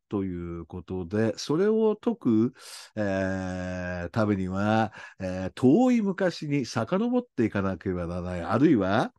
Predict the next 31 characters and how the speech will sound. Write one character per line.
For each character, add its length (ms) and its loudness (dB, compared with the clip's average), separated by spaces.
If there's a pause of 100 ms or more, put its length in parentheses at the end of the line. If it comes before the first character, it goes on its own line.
(560)
え 200 -2
ー、 60 -4
神 260 2
様 260 2
が 120 2
い 80 4
ら 100 2
っ 20 -2
し 180 -8
ゃ 60 0
る 140 -6
天 260 2
上 300 0
に 80 -2
向 100 -4
か 120 -2
っ 40 -4
て 240 0
進 440 -4
ん 20 -4
で 160 0
い 40 -4
か 140 -2
な 100 -2
け 140 -2
れ 100 0
ば 240 0 (360)
な 160 -2
ら 100 -4
な 140 -12
い。 100 -20